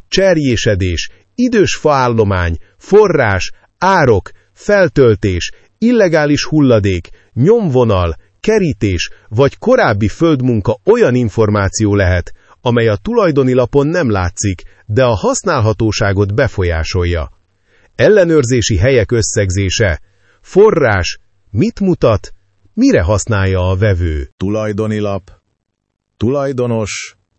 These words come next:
H R S, művelési ág, terület,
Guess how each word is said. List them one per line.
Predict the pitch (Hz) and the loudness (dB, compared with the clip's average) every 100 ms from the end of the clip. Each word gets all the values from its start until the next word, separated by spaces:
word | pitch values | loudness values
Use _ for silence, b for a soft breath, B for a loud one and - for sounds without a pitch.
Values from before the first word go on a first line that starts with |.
| _ _ _ | _ _ _
H | - 92 104 104 | -8 -6 -6 -6
R | 104 101 | -6 -6
S, | 92 - - - _ _ _ _ _ | -8 -10 -14 -20 _ _ _ _ _
művelési | - 98 113 117 113 107 - 101 | -4 -2 -2 -4 -4 -6 -4 -4
ág, | 95 92 90 73 69 _ _ _ _ _ | -4 -6 -8 -12 -16 _ _ _ _ _
terület, | - 104 107 95 87 80 - | -8 -4 -4 -4 -6 -10 -18